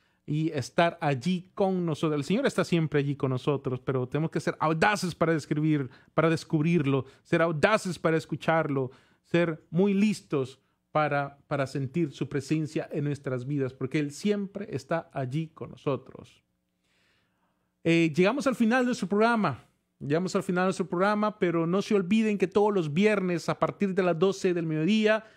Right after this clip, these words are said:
está su programa Audacity con el padre Juan Carlos Tejada de la parroquia San Timoteo, aquí en San Antonio, Texas.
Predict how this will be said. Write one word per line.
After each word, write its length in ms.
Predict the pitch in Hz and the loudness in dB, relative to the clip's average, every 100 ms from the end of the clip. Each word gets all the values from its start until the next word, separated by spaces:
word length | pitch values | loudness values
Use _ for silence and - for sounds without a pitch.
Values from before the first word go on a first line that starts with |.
| _ _ _ _ | _ _ _ _
está 560 | 190 196 - - 214 202 | 0 0 0 2 2 2
su 220 | - 180 | -2 -2
programa 600 | 156 175 185 196 202 214 - | 0 0 2 2 0 -2 -4
Audacity 720 | 165 156 139 202 214 - 220 | -2 0 4 4 4 0 -2
con 160 | 196 170 | 0 -2
el 100 | 156 | 0
padre 280 | 185 190 185 | 2 2 0
Juan 260 | 185 180 | -2 -2
Carlos 380 | - 185 185 180 | 0 0 0 -4
Tejada 500 | 170 131 196 196 208 | -2 2 4 4 2
de 160 | 165 160 | 2 0
la 140 | 156 | 2
parroquia 460 | 160 170 165 185 175 | 2 2 2 0 0
San 240 | 165 151 | 0 -2
Timoteo, 500 | 147 147 196 202 202 | -4 -2 2 2 2
aquí 200 | 196 185 | -2 -2
en 100 | 180 | -2
San 140 | 175 | -2
Antonio, 320 | 156 180 170 160 | -2 -2 -2 0
Texas. 580 | 220 - 247 233 - | 0 2 0 0 -6